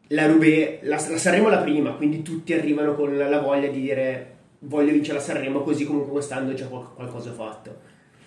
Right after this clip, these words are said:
Le pietre, Fiandre e Roubaix sono, vabbè, per, per la loro storia, per il,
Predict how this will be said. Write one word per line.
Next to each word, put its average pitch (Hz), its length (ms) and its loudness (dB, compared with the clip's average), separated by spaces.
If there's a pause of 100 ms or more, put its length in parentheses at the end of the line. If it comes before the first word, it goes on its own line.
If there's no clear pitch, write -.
(260)
Le 147 160 2
pietre, 151 640 2
Fiandre 143 440 0
e - 40 0
Roubaix 143 400 4
sono, 127 680 -4
vabbè, - 360 -20 (160)
per, 113 280 -6 (400)
per 117 140 -12
la 120 140 -6
loro 123 160 -4
storia, 127 400 -6
per 127 240 -6
il, 127 160 -4